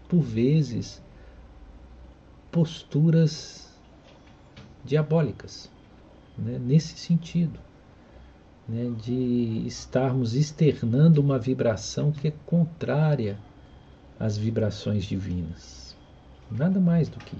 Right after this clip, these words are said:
isso, né? Então, em não existindo esse ser, né, que é mítico, que é o diabo,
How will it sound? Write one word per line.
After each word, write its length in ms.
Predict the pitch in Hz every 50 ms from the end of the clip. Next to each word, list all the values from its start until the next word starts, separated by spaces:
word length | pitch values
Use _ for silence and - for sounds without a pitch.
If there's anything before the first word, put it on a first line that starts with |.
| -
isso, 240 | - - - - - - - - - - - - - - - - - - - - 104
né? 180 | 98 101 117 120 - - - - - - - - - - - - - - - - - - - - - - - - - - - -
Então, 420 | - 147 151 - 190 202 214 220 214
em 140 | 190 170 160
não 200 | 147 156 208 233
existindo 680 | 226 196 165 165 143 - - - - 147 147 143 131
esse 260 | 127 123 - - -
ser, 480 | 117 - - - - - 120 123 113 - - - - - - - - - - - - - - - - - - - - - - - - - - - - - -
né, 120 | - 110 107
que 180 | - - - 135
é 40 |
mítico, 680 | 113 101 110 131 170 175 170 - - - 110 - - - 98 95 - - - - - - - - - - - - - - - - - -
que 140 | - - 104
é 20 | 95
o 40 |
diabo, 500 | 92 87 92 85 85 104 131 139 117 101